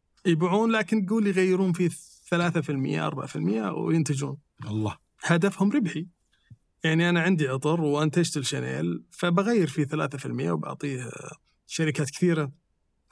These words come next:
Speaker 1: تبغى مستوحى. هو كعطر آمن، ما في ضرر على الصحة، ولكنه تقليد، ما في هوية جديدة، ولن يصل مية في المية لل-، للعطر ال-، الأصلي. آه،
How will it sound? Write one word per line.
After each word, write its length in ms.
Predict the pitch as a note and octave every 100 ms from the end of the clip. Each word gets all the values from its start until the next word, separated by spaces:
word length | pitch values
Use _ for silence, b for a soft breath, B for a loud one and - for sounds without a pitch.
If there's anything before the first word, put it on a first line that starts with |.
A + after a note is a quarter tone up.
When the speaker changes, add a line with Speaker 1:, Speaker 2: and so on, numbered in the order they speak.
| -
Speaker 1:
تبغى 280 | C#3+ D3+ D3
مستوحى. 540 | C#3 D#3 C#3 - A#2+ _ B B B G3
هو 160 | G#3+
كعطر 580 | - G#3 G#3+ F#3+ F3+ D#3+
آمن، 220 | D3 E3+ - _ _ _ _ -
ما 200 | E3+ F3
في 120 | F3
ضرر 320 | D3+ D3 C3+
على 140 | C3+ C3
الصحة، 440 | - D3 - F3
ولكنه 680 | F3+ G#3 - A#3+ D#3+ F#3+ F#3+ -
تقليد، 420 | F3 E3+ B2+ - -
ما 160 | E3+ E3
في 220 | E3 C3
هوية 520 | C#3 D3+ D3+ D#3 D3+ _ _ _ -
جديدة، 580 | C3+ C#3+ C#3 B2+ - - b b b b b b _ -
ولن 440 | D3+ E3 F#3 F3
يصل 300 | D#3+ D#3+ C#3
مية 240 | C#3 D3 C3
في 80 |
المية 280 | C#3 C3+ A#2
لل-، 260 | A2 G#2 G#2+
للعطر 600 | A#2 A2+ A2 A#2 C#3 C#3
ال-، 200 | B2 A2+
الأصلي. 600 | A#2 A#2+ A#2 G#2+ - - - _ _ _ A2 G2+ F#2+ _ _ _ _ -
آه، 1000 | D2+ D2 D2 D2 - - - - -